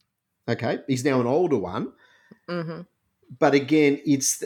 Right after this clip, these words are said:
Speaker 1: he has this interaction. So he thinks that the woman across the way is a prostitute, and he thinks, well, his daughter is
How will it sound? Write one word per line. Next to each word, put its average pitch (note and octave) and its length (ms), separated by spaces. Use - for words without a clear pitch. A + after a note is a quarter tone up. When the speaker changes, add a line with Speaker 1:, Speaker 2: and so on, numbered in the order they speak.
Speaker 1:
he D3+ 240
has D3+ 140
this - 340
interaction. C3 760
So C#3 120
he D3 100
thinks F#3+ 320
that - 140
the C#3 80
woman B2 340
across A#2+ 360
the A2 100
way G#2 520
is G2+ 340
a F#2 60
prostitute, - 580
and C#3 100
he C#3 100
thinks, D#3+ 680
well, C3 140
his B2+ 200
daughter F3 380
is G#2+ 220